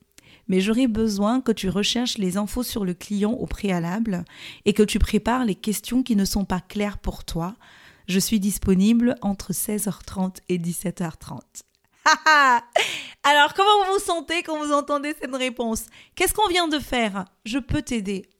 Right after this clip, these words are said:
Encore une fois, on respecte notre tendance naturelle, mais cette fois-ci, on implique. C'est ton client. Tu vas d'abord préparer cette réunion, tu vas rechercher les infos et ensuite, tout ce qui n'est pas clair pour toi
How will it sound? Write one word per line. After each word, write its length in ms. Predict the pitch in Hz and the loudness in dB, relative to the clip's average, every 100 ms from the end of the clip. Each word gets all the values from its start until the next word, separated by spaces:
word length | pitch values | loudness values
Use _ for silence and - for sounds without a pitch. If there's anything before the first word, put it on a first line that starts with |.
| _ | _
Encore 320 | 247 233 269 277 | -10 -2 0 0
une 120 | 269 | -4
fois, 300 | - 294 330 - - - | 0 2 2 -2 -20 -6
on 100 | 208 | -2
respecte 540 | 214 254 - 294 - 233 | 0 0 2 0 0 -4
notre 340 | 214 214 214 | -4 -4 -6
tendance 580 | 202 285 294 320 311 - | -2 -2 0 -2 -2 -4
naturelle, 640 | 247 - 220 196 269 247 - - | -4 -4 -4 -2 -4 -6 -12 -8
mais 120 | 202 214 | -4 -2
cette 180 | - | -4
fois-ci, 260 | - 220 254 | -6 -6 -4
on 120 | 214 | -2
implique. 500 | 190 185 - - - - _ _ _ _ _ _ _ _ | -2 -2 -4 -8 -20 -20 _ _ _ _ _ _ _ _
C'est 220 | - 214 | -4 -2
ton 180 | - 294 | 0 0
client. 460 | - 233 180 220 - _ _ _ _ - | 2 2 2 -2 -8 _ _ _ _ -4
Tu 120 | 220 | 2
vas 120 | 214 | 4
d'abord 540 | 208 185 185 165 - _ _ - | 2 2 2 0 -6 _ _ -8
préparer 460 | - 233 247 262 | 0 4 4 2
cette 160 | 269 226 | -2 -4
réunion, 360 | 202 180 170 - | -4 -4 -4 -8
tu 140 | - 208 | -12 -8
vas 120 | 185 | -4
rechercher 480 | 208 320 339 - 247 | -2 0 0 0 0
les 200 | 208 180 | 0 -2
infos 400 | 165 - 180 254 - - - - | -6 -6 -6 -6 -16 -20 -10 2
et 80 | 240 | 2
ensuite, 420 | 233 269 233 - | 2 0 -4 -4
tout 120 | 320 | -4
ce 60 | - | -2
qui 100 | 277 | -4
n'est 100 | 254 | -2
pas 160 | 233 | -2
clair 300 | 220 220 196 | -2 -2 -2
pour 180 | 185 180 | -4 -8
toi 200 | - 180 | -6 -8